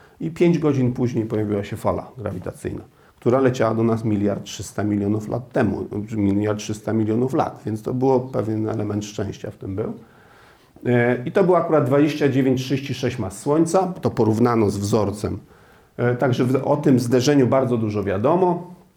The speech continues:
Trwało jedną dziesiątą sekundy i w tym czasie wyemitowało energię około trzech mas Słońca. Czyli to był absolutnie najjaśniejszy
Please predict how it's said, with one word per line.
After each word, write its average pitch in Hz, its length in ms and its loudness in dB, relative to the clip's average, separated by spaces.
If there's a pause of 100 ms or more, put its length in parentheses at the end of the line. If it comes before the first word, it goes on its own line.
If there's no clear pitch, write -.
(600)
Trwało 98 320 -2
jedną 98 260 -2
dziesiątą 123 380 -2
sekundy 156 680 2 (380)
i 127 100 4
w 127 120 -2
tym 180 180 4
czasie 147 380 2
wyemitowało 127 840 4
energię 120 440 4
około 117 240 0
trzech 139 400 -2
mas 113 240 0
Słońca. 95 460 -8 (1080)
Czyli 131 180 -2
to 135 100 2
był 139 180 6
absolutnie 160 580 4
najjaśniejszy 135 920 4